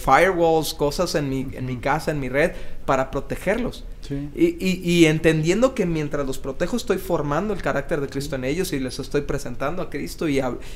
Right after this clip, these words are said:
Speaker 1: y, y orando por ellos para que tengan un encuentro con el Espíritu Santo que defina su fe y sus
Speaker 2: Ujú.
Speaker 1: convicciones y sus valores, pero mientras tanto tengo que ponerles límites.
Speaker 2: Sí, sí, sí.
Speaker 1: ¿Sí me explico? Entonces, de esa forma...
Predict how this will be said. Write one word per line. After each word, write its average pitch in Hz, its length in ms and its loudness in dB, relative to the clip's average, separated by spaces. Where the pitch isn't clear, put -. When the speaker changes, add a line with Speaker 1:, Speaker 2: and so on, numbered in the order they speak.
Speaker 1:
y, 147 140 2
y 143 100 6
orando 151 500 0
por 160 140 -2
ellos 170 160 0
para 143 220 -2
que 131 160 -2
tengan 156 300 -2
un 160 80 -2
encuentro 147 420 -2
con 156 100 -6
el 131 40 -4
Espíritu 143 280 -4
Santo 151 320 -4
que 147 100 -4
defina 160 600 -4
su 139 160 -4
fe 135 320 0
y 170 100 2
sus 131 200 -6
Speaker 2:
Ujú. - 100 -4
Speaker 1:
convicciones 127 440 -2
y 151 80 0
sus 127 160 -6
valores, 120 420 -2
pero 147 160 4
mientras 139 400 -2
tanto 147 320 -2
tengo 196 480 2
que 156 120 -2
ponerles 127 600 -4
límites. 117 420 -8
Speaker 2:
Sí, 151 220 -2
sí, - 160 -6
sí. 135 120 -6
Speaker 1:
¿Sí - 0 -
me 135 120 -2
explico? 190 320 -2
Entonces, 165 680 0
de 160 100 2
esa 165 200 0
forma... 170 500 0